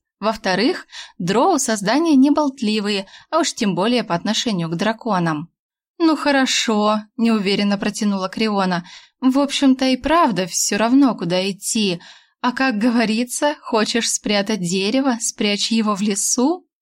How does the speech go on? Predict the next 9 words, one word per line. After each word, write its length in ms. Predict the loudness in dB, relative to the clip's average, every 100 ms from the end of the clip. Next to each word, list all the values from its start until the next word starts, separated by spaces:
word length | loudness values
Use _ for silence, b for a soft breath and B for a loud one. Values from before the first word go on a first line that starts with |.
| _ _ -10
«Да», 440 | -4 0 0 0 -4 _
рассмеялась 800 | -4 -4 0 -2 0 0 0 -2
я, 280 | -4 -2 -2
с 120 | -2
нежностью 560 | -2 2 0 -2 -4 -4
глядя 360 | 0 0 0
на 120 | -2 -2
повеселевшую 760 | -4 -6 -4 -4 -4 -4 -6
подругу. 600 | -4 -4 -2 -2 -4 -6